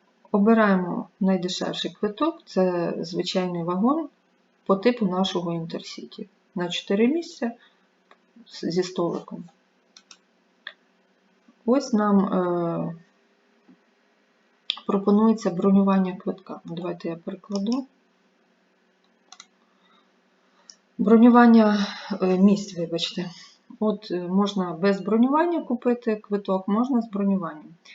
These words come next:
Якщо ви купуєте квиток без бронювання, е, то ви маєте право, звичайно, їхати, але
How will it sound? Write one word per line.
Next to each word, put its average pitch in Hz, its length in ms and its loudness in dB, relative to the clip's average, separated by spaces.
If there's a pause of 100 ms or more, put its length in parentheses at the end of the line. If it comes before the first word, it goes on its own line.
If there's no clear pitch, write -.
(320)
Якщо - 180 -2
ви 277 120 0
купуєте 233 500 0
квиток 208 400 -4
без 190 240 -2
бронювання, 214 760 0 (720)
е, 185 280 -2 (100)
то 220 560 0
ви 226 160 2
маєте 208 380 2
право, 185 300 -4
звичайно, 202 480 -4
їхати, 269 640 -2 (760)
але 202 560 0